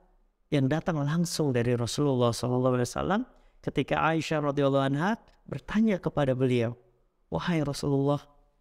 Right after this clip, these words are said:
apabila aku mencari malam Lailatul Qadar,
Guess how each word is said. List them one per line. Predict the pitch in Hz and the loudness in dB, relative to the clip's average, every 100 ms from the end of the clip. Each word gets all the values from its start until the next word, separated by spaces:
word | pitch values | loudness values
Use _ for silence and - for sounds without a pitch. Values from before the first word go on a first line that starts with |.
| _ _ - | _ _ -8
apabila | 127 127 131 135 - | -2 0 0 0 -2
aku | - 143 | -2 0
mencari | 135 127 139 180 185 | 0 0 -2 -2 0
malam | 143 131 127 | 2 2 0
Lailatul | 127 123 123 | 0 -2 -4
Qadar, | - 123 127 | -2 -2 -2